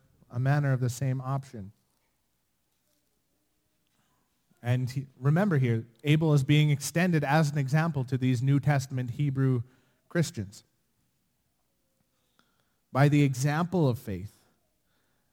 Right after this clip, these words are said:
and by the righteousness that comes through faithful service to God, in God,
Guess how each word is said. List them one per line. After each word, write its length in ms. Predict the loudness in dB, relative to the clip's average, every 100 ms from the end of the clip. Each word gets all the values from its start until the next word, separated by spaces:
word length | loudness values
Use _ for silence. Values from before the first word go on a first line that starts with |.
| _ _ _ _ _ _
and 140 | -2 2
by 140 | 4
the 100 | 6
righteousness 640 | 4 2 2 -2 0 0
that 160 | 0 -2
comes 320 | 0 0 0
through 160 | -2 -4
faithful 580 | 0 0 0 -2 -6 -6
service 460 | -2 -2 -2 -4
to 260 | -2 -2 0
God, 460 | 2 2 0 -2 -10 _ _ _ -2
in 280 | 2 4 4
God, 480 | 4 4 2 -2